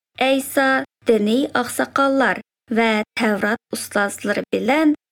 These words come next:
Xudo to'g'riliq paranglashdi. Ayso ularning so'zlarini anglagach,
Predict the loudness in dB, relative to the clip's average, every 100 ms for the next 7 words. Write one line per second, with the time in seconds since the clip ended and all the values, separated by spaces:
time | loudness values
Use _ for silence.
0 | _ 0 2 2 0 0 0 0 0 0
1 | -2 -6 -6 -2 -2 -2 -4 -6 -10 _
2 | -10 -10 _ _ _ _ _ _ _ _
3 | -2 0 -2 -2 0 0 0 -4 _ _
4 | 4 4 4 2 0 0 2 2 2 0
5 | 0 -2 -2 -2 -2 0 0 0 -2